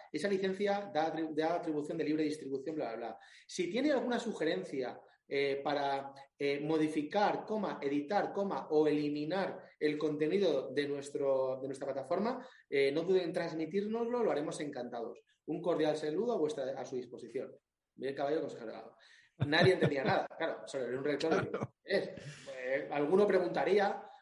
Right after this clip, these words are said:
Speaker 1: "Oye, ¿y esto? ¿Son los vídeos que suben los de informática?". Eh, y incluso tuvimos un caso muy cachondo de la Universidad de Navarra, eh, que nos respondió dando las gracias.
Speaker 2: Ah, sí, ¿eh?
Speaker 1: "Muchas gracias a ustedes".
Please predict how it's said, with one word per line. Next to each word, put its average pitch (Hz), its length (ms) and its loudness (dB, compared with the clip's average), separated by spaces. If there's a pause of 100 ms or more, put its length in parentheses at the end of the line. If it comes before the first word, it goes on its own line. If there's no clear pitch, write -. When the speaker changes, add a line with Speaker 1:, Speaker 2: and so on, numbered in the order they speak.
Speaker 1:
"Oye, 320 280 -2
¿y - 20 -2
esto? 370 520 -6 (480)
¿Son 269 180 -4
los 143 100 0
vídeos 285 320 2
que 226 100 0
suben 269 320 2
los 220 160 6
de 214 160 6
informática?". 208 760 -2 (240)
Eh, 139 540 -2 (380)
y 147 720 2
incluso 165 300 -4
tuvimos 202 300 2
un 240 100 -2
caso 220 240 -2
muy 185 160 0
cachondo 202 400 -2
de 127 100 -2
la 127 100 -2
Universidad 131 440 -2
de 190 80 0
Navarra, 185 560 -2 (640)
eh, 123 720 0 (260)
que 151 120 2
nos 151 140 2
respondió 151 540 2
dando 190 160 2
las 180 120 4
gracias. - 460 -4 (560)
Speaker 2:
Ah, 156 80 0
sí, - 240 2
¿eh? 170 200 2 (360)
Speaker 1:
"Muchas 226 200 -4
gracias 220 200 -2
a 196 40 0
ustedes". 185 440 0